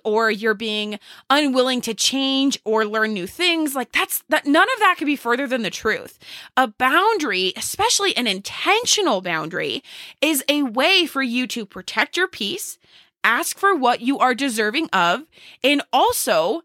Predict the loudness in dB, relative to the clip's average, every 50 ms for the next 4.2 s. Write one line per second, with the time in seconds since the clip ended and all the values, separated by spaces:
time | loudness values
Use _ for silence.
0 | _ -2 0 2 2 2 2 0 -2 -4 -4 -4 -4 -2 -2 0 0 -2 -2 -4
1 | -2 0 2 2 2 2 0 -6 -8 -4 -2 0 0 0 0 -2 -4 -2 0 0
2 | 0 2 2 2 2 2 0 0 -2 -2 -2 -2 -2 -2 _ -2 -2 -2 -2 -4
3 | 0 2 2 2 2 2 0 0 0 0 -2 -4 -6 -8 -8 -8 -8 -6 -4 -4
4 | -4 -6 _